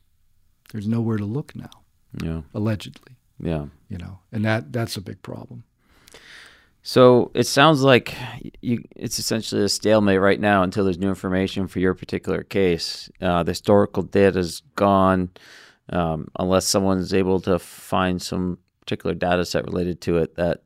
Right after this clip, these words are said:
Speaker 1: Right.
Speaker 2: as of now we're not aware of, then it's probably a, a unresolved and will continue to be unresolved case within the Arrow
Speaker 1: Right.
Speaker 2: books. Would that be fair to say? Yeah.
Speaker 1: That'd be fair to say.
Speaker 2: Hmm.
Speaker 1: Yeah.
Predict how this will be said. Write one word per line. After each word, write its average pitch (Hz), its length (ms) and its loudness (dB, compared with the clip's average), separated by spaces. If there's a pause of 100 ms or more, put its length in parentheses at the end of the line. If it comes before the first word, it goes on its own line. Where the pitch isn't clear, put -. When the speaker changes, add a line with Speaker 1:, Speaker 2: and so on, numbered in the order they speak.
(320)
Speaker 1:
Right. 90 180 -20 (580)
Speaker 2:
as 92 180 4
of 87 120 -2
now 87 220 4
we're 80 100 2
not 80 180 2
aware 82 300 4
of, 80 200 -2
then 80 320 -4 (1000)
it's - 140 -2
probably 101 460 8
a, 87 340 6
a 98 140 4 (100)
unresolved 98 760 4
and 90 180 0
will 90 120 -2
continue 95 360 -2
to 87 40 0
be 87 100 0
unresolved 85 640 -2
case 85 440 -2 (320)
within 92 380 -2
the 87 120 -4
Arrow 85 400 -2 (520)
Speaker 1:
Right. 101 180 -10
Speaker 2:
books. - 540 -6
Would - 80 -12
that 87 140 -6
be 90 80 -8
fair 92 260 -6
to - 20 -12
say? 92 320 -8
Yeah. 92 100 -6 (200)
Speaker 1:
That'd 101 180 -14
be 107 100 -8
fair 107 200 -10
to 104 80 -10
say. - 240 -16
Speaker 2:
Hmm. 82 260 -10
Speaker 1:
Yeah. 104 120 -12